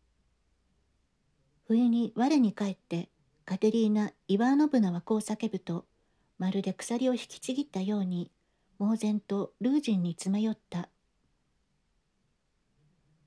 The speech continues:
「何ですと？あなたはこの子が盗んだというの？このソーニャが。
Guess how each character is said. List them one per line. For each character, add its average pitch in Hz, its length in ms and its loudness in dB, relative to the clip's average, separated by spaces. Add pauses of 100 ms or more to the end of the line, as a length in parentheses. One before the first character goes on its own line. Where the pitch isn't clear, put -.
(580)
「何 302 200 8
で 262 120 6
す - 120 -4
と？ 269 260 0 (560)
あ 220 120 6
な 254 120 6
た 220 140 6
は 208 120 0
こ 233 160 4
の 269 120 6
子 208 120 4
が 196 220 -2 (220)
盗 233 240 6
ん 415 60 6
だ 220 120 2
と 214 120 0
い 233 120 6
う 226 80 6
の？ 226 240 0 (400)
こ 233 140 6
の 226 100 8
ソ 359 240 4
ー - 40 10
ニ 262 100 10
ャ 220 60 6
が。 208 180 0